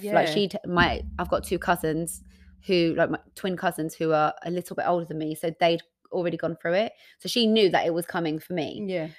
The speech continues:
Speaker 1: Uh, <laughs> coming for me.
Speaker 2: <laughs> It's
Speaker 1: It's coming
Speaker 2: coming.
Speaker 1: for you.
Speaker 2: It's coming.
Speaker 1: Um,
Speaker 2: <laughs> Behind
Speaker 1: so
Speaker 2: that door.
Speaker 1: she, she was,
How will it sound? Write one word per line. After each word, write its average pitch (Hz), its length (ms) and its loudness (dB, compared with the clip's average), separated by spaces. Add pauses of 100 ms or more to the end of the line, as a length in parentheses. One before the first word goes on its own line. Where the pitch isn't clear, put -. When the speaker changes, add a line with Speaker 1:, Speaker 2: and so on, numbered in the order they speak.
(120)
Speaker 1:
Uh, 170 140 6
<laughs> 180 180 0
coming 190 320 2
for - 160 -2
me. 156 260 4
Speaker 2:
<laughs> - 60 -6
It's - 120 2
Speaker 1:
It's - 80 -6
coming 330 360 10
Speaker 2:
coming. - 0 -
Speaker 1:
for 226 120 6
you. 254 180 12
Speaker 2:
It's 330 260 12
coming. 294 540 4
Speaker 1:
Um, 208 540 4
Speaker 2:
<laughs> - 40 -20
Behind 208 260 0
Speaker 1:
so 233 60 -2
Speaker 2:
that - 60 -10
door. 247 280 -2
Speaker 1:
she, - 140 -12
she 226 140 -8
was, 208 140 -6